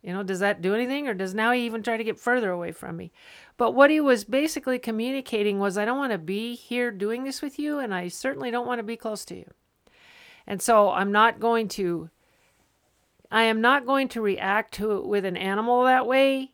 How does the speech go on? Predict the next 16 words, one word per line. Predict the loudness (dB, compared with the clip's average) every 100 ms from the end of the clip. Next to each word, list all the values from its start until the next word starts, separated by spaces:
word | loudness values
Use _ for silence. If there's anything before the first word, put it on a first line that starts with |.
| _
that | -6 -6 0
doesn't | 0 2
want | 0
to | 0
be | -2
with | -2 -2
me | -4 -4 -8 -18 -18
w-, | -6 -4 0
by | 0 0
doing | 0 -2 -2
something | -4 -6 -4 -6 -8 -8
that | -6 -2
makes | -2 -4 -4
him | -6
even | -6 -8 -6 -6
more | -4 -2 -2 -4